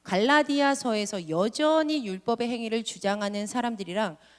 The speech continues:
무엇이 다른지에 대해서 저는 대답을 해주어야만 했던 거예요.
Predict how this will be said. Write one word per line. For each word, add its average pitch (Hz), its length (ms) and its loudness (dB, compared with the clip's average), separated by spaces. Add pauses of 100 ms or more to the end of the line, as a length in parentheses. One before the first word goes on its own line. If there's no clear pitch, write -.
(100)
무엇이 311 580 2
다른지에 254 800 -2
대해서 214 280 0
저는 180 280 -8
대답을 175 480 -8
해주어야만 214 680 -8
했던 277 360 -4
거예요. 151 280 -14